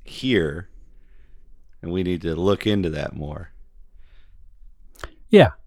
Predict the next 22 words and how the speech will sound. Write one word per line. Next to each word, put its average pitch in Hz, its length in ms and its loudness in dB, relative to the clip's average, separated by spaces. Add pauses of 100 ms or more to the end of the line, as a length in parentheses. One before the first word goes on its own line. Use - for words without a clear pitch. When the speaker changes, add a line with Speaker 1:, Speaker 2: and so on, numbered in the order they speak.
(140)
Speaker 2:
So - 200 6
Speaker 1:
And 127 120 12
I'd - 160 12
be 170 160 8
fine 143 400 6
with 135 140 2
somebody 135 300 2
saying, 113 260 0
"I 120 180 4
think 127 240 -2
it's - 200 -12
here. 95 520 0 (420)
We 110 140 2
need 101 60 2
to 101 80 4
look 101 300 2
into 117 280 2
it 62 60 -6
more." 98 360 0 (1120)
I, 117 160 4 (220)
I 123 120 8
am, 113 320 4